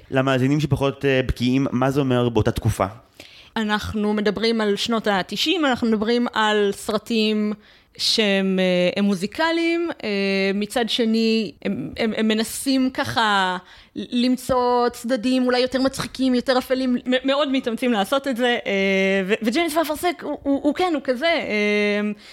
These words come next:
Speaker 2: כשהוא מפחיד הוא מאוד מפחיד, כשהוא מחמם את הלב הוא, הוא סופר מוגזם, והוא לא נראה כמו שום דבר אחר, אה, בקאנון, אז, אה, אז כן, אז, אה, מומלץ, ממש, ממש מומלץ,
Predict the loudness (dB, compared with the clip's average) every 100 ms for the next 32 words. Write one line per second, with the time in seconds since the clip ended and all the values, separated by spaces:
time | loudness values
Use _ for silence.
0 | -14 -4 0 0 0 0 0 0 0 -2
1 | -2 -2 -2 -4 -4 -2 0 0 0 0
2 | 0 0 0 0 -2 -2 -2 -2 0 0
3 | -4 -8 -6 -2 -2 -4 -4 -2 0 2
4 | 2 -2 -12 -20 -20 -6 -2 0 2 2
5 | 0 -2 -4 -4 -8 -8 -8 -6 -4 -4
6 | -4 -6 -2 0 0 -4 -6 -4 -2 -2
7 | -4 -4 -8 -14 -20 _ _ -14 -6 -4
8 | 0 -2 -2 -6 -8 -8 -10 -8 -6 -8
9 | -12 -12 -14 -6 -6 -6 -8 -12 -12 -8
10 | -6 -6 -8 -6 -2 2 2 0 -6 -2
11 | -2 -2 -6 -6 -6 -6 -6 -8 -16